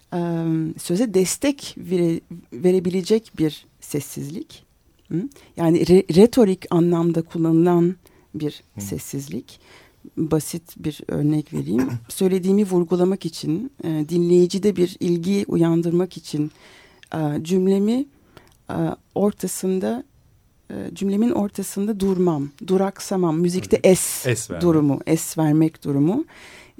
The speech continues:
Speaker 1: Dinleyicide, e, bir beklenti ve bir merak uyandırıyor. Uyandırabilir ya da uyandırması gerekir. Ha?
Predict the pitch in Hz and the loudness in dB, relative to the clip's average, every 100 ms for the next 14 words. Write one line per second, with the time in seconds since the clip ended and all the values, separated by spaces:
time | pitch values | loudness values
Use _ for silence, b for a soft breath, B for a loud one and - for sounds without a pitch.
0 | 160 202 208 214 233 196 196 180 254 392 | -4 0 0 0 0 -2 -4 -2 -2 -4
1 | 403 - 175 170 175 170 180 175 - - | -10 -6 -4 -2 -2 -4 -4 -6 -8 -6
2 | 190 240 208 214 220 208 202 - 269 339 | -4 2 4 4 0 2 0 0 -4 -4
3 | 294 214 196 233 233 220 220 240 233 - | 0 0 2 -2 4 6 8 6 0 -14
4 | - _ _ _ - 147 135 131 - - | -20 _ _ _ -4 -2 -2 -6 -8 -12
5 | - _ B B B B B 185 185 196 | -14 _ B B B B B 4 6 6
6 | 202 196 185 160 131 - 156 - 185 180 | 6 4 4 2 0 -2 -2 0 4 4
7 | 185 196 196 202 175 170 165 - 147 120 | 4 0 -2 0 4 4 2 2 0 0
8 | - 147 220 | -8 -2 0